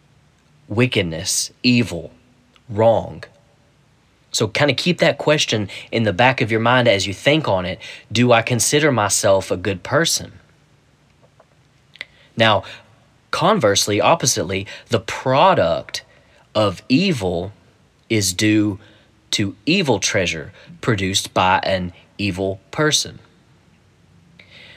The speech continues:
But before we quickly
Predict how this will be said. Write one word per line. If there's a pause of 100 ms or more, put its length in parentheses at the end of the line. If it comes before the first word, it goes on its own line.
(640)
But
before
we
quickly